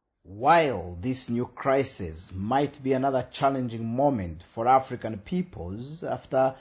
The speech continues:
the epidemic is over, the continent will have the chance to become more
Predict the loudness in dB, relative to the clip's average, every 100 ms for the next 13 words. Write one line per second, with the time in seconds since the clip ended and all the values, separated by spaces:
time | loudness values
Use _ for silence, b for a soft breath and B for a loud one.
0 | B B B 0 0 -4 -4 2 4 4
1 | 0 -2 2 2 2 0 2 0 -2 -2
2 | -4 0 0 0 0 -2 0 -4 0 2
3 | 2 0 -6 -6 -4 -4 -4 -8 -10 -10
4 | -2 0 0 -2 0 0